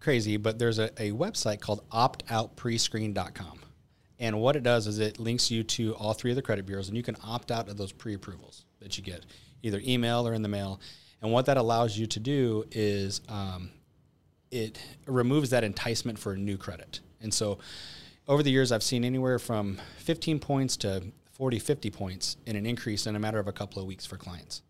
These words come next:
Um, so opt out pre screen dot com, and you can do it for three years or five years. Um, and that's an easy one.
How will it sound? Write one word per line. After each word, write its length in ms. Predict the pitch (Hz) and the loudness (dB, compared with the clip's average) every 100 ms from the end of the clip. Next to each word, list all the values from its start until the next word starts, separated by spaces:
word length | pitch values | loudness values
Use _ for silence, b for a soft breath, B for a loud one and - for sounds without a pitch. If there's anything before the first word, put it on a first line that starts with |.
| b b b b b | b b b b b
Um, 260 | 107 92 90 | -4 -4 0
so 180 | - | 0
opt 340 | 101 110 113 - | 2 2 0 2
out 160 | 107 | 0
pre 160 | - 107 | -2 -2
screen 240 | - 104 | -2 -2
dot 160 | 101 95 | -4 -6
com, 300 | - 101 101 | -6 -6 -4
and 80 | 104 | -4
you 60 | 107 | -2
can 120 | 107 | 0
do 140 | 104 | 0
it 60 | 104 | -2
for 120 | - | -6
three 220 | 95 117 | -4 0
years 220 | 110 104 | 2 0
or 60 | 98 | -2
five 240 | 85 87 80 | -8 -10 -12
years. 320 | 80 - - - - | -12 -12 -12 -18 -20
Um, 300 | - - _ _ - | -20 -20 _ _ -16
and 100 | 107 | -4
that's 160 | 107 | -2
an 100 | 107 | -2
easy 260 | 104 104 101 | -2 -2 0
one. 280 | 101 98 98 | -2 -2 -4